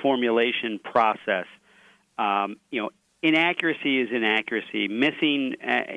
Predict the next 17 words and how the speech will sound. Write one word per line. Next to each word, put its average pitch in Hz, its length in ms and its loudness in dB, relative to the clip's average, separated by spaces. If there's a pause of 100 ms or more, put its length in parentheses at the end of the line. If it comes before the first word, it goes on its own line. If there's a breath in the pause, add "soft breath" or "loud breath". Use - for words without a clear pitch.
(560)
yes, 151 240 2 (100)
missing 156 480 0
on 123 220 0
the 117 80 -2
downside 120 720 2
is, 110 180 -2 (500 loud breath)
is 117 220 -2
not 120 320 2
necessarily 113 800 0
the 117 300 -4 (180)
same 127 200 2
extent 117 420 0
of 101 100 -4
the 104 80 -12
problem 120 540 0
as, 104 300 -2 (120)
as 110 160 0